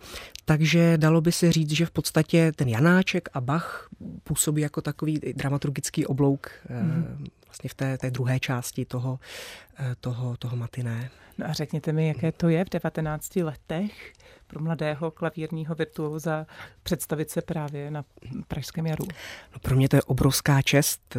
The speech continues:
Speaker 1: že si vlastně můžu zahrát na tak úchvatném, eh, festivalu, který má obrovskou tradici, obrovské renomé a je to neskutečná radost a moc, moc se na to těším,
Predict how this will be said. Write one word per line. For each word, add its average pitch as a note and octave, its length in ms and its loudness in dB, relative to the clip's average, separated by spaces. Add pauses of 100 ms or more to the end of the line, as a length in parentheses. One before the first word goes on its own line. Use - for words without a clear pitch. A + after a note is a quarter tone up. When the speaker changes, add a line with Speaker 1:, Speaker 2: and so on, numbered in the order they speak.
(120)
Speaker 1:
že B2 180 -2 (520)
si - 120 -6 (100)
vlastně B2+ 420 -4
můžu C3 260 4
zahrát C3 460 4 (320)
na - 60 -4
tak C3 140 0 (340)
úchvatném, C3 680 4 (120)
eh, A2 160 0
festivalu, C3+ 580 4
který C3 220 0
má C3 180 4
obrovskou C3 420 2
tradici, C#3 640 2 (420)
obrovské C3 400 0
renomé C3 500 4 (360)
a - 80 -2
je A#2+ 120 2
to B2 500 2 (460)
neskutečná C3+ 680 2
radost C#3+ 380 2
a C3 60 0
moc, D#3 440 4
moc E3 220 2
se - 100 0
na E3+ 80 4
to D#3+ 120 -2
těším, C3+ 480 -4